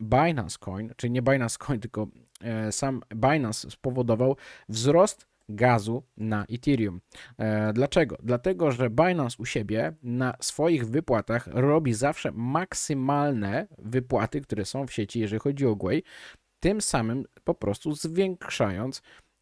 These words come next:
tak jakby zapotrzebowanie na to, żeby <laughs> obsługiwane inne transakcje rosły do góry. No bo jeżeli ma, jest bardzo dużo ludzi na Binance'ie i oni robią wypłaty Ethereum lub innych o, w oparciu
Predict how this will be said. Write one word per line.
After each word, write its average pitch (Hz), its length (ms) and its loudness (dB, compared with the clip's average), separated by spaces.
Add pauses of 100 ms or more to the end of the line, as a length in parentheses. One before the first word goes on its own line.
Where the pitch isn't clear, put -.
(120)
tak 120 300 -4
jakby 139 240 2
zapotrzebowanie 160 1000 4
na 117 140 2
to, 143 160 0
żeby 131 320 8 (300)
<laughs> - 260 -14
obsługiwane 135 840 4 (100)
inne 170 420 4
transakcje 113 640 -2
rosły 131 420 2
do 151 120 0
góry. 180 280 4 (340)
No 120 80 0
bo 139 100 4
jeżeli 160 400 4
ma, 131 440 0
jest 123 240 2
bardzo 151 300 6
dużo 139 200 0
ludzi 127 280 2
na 117 120 0
Binance'ie 107 680 -2 (880)
i 120 100 4
oni 147 180 6
robią 120 400 6
wypłaty 123 680 4 (140)
Ethereum 117 580 0
lub 127 200 4
innych 139 540 -4
o, 117 120 -2
w 107 120 -4
oparciu 127 460 0